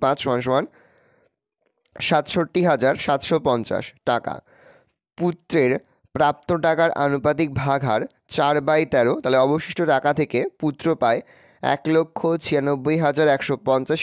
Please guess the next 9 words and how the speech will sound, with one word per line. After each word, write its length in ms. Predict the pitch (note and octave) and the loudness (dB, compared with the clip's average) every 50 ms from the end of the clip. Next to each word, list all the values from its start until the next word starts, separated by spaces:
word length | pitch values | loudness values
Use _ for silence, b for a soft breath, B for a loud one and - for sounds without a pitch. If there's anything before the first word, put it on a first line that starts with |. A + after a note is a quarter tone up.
| - C#3 | -2 -2
into 180 | C3 A#2+ - B2+ F3 - - | -2 -2 -2 -4 -4 -2 0
চার 160 | D#3 C#3 C#3+ C#3 B2+ | 0 2 2 2 2
বাই 120 | C#3+ D3 D3 - | 2 2 2 2
তেরো। 160 | C3 A2+ D#3 - | 2 2 2 2
কাটাকুটি 360 | C3+ B2 C#3 B2+ C#3 C3+ C#3+ B2 C#3+ | 0 0 0 -2 -2 -2 0 0 2
করলে 200 | C#3+ C#3+ C#3+ C#3 C3+ | 2 2 2 2 2
হয় 160 | A#2 A2+ C#3+ b b b b b b b - | 0 0 -2 b b b b b b b -2
তেরো 220 | C3+ C3 C#3+ D#3 E3+ D#3+ | 0 2 2 2 2 2
হাজার 300 | D3+ B2+ C3 B2 B2 | 0 2 2 2 2